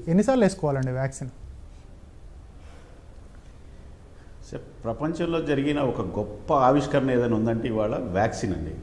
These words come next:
Speaker 2: ఎందుకంటే ఒక సంవత్సరం లోపలే ఒక వ్యాక్సిన్ తయారు చేసి తీసుకొచ్చుకున్నాం మనం. డిసెంబర్ రెండు వేల ఇరవై ఒకటి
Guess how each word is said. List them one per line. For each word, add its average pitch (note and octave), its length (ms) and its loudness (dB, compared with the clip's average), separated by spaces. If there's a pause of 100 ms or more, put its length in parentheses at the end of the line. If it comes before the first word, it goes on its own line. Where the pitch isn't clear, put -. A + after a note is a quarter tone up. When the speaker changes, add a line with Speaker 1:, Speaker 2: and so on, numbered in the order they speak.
(440)
Speaker 2:
ఎందుకంటే C#3 420 0
ఒక B2+ 300 2
సంవత్సరం D3 640 4
లోపలే C#3 340 8
ఒక D#3+ 180 4
వ్యాక్సిన్ D3 500 4
తయారు A#2 320 6
చేసి A#2 120 2
తీసుకొచ్చుకున్నాం F2+ 640 -4
మనం. D2 160 -6 (880)
డిసెంబర్ D#3+ 520 4 (880)
రెండు A#2 220 4
వేల D3 460 4 (200)
ఇరవై A#2 300 4
ఒకటి G#2+ 480 -2